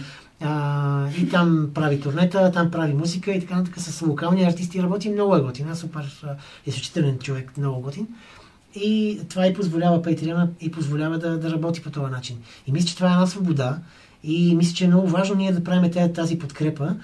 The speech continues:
защото е много важно да подкрепа такъв човек като тебе, който ме кефи това, което правя, а не утре да гледам новия формат на Нова телевизия с някакви такива, м, защото ако разчитаме някой друг да го прави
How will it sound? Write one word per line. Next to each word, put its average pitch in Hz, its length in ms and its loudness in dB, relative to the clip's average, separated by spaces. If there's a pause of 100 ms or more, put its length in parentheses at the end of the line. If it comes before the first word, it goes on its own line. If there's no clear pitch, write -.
(220)
защото 170 320 -2
е 165 40 4
много 170 200 4
важно 175 200 2
да 147 100 0
подкрепа 147 360 -6
такъв 175 260 -4
човек 165 260 -4
като 143 120 -8
тебе, 160 240 -2
който 151 240 -4
ме 139 260 -2
кефи 170 300 -4
това, 151 160 -6
което 147 240 -6
правя, 180 340 -2
а 151 140 -2
не 175 180 0
утре 185 280 0
да 156 120 0
гледам 175 360 2 (200)
новия 165 360 8
формат 156 460 0
на 147 80 4
Нова 151 240 2
телевизия 160 560 0 (200)
с 143 180 -8
някакви 151 400 -2
такива, 147 360 0 (840)
м, 170 80 -4
защото 170 360 -2
ако 160 180 0
разчитаме 180 360 0
някой 170 240 0
друг 220 220 2
да 214 120 6
го 165 120 2
прави 151 320 0